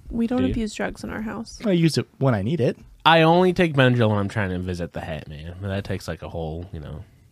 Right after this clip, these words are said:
Speaker 2: fifteen, eighteen Benadryls. Don't take eighteen Benadryls. You'll probably die.
Speaker 3: <laughs> Benadryl does seem like one of those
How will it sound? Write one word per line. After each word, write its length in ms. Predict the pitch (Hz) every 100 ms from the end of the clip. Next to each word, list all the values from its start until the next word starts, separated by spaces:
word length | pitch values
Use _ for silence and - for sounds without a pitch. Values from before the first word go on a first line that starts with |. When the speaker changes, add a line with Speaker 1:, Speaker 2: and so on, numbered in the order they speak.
| _ _ _
Speaker 2:
fifteen, 720 | - 92 - - 92 90 85
eighteen 460 | 82 - - 85 82
Benadryls. 720 | 82 78 73 62 - 95 - _
Don't 260 | - 143 120
take 240 | - 90
eighteen 300 | 92 90 90
Benadryls. 420 | 90 85 87 87 98
You'll 140 | 95
probably 320 | 113 101 85
die. 400 | 82 80 80 87 -
Speaker 3:
<laughs> 1400 | - _ _ - - - - - - - _ - - 165
Benadryl 540 | 165 156 202 220 214 190
does 240 | 156 143
seem 180 | 147 143
like 160 | 127 113
one 140 | 120
of 60 | 113
those 480 | 110 104 98 -